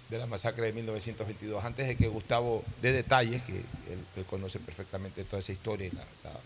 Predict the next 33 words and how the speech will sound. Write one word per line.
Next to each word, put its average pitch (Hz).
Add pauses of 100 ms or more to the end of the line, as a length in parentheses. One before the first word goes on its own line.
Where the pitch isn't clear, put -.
(240)
la 101
va 127
a 107
sintetizar 113
acá, 90
tampoco 92
vamos 92
a 95
dar 98
un, 92 (540)
una 117
cátedra 123
sobre 120
la 135
materia, 147
pero 120 (160)
la 117
va 131
a 135
sintetizar, 123
me 117
parece 110
que 104
es 110
un 113
tema 113
interesante. 107
Mira, 127
estoy 131
viendo 165
un 147
tuit 101 (1200)
de 104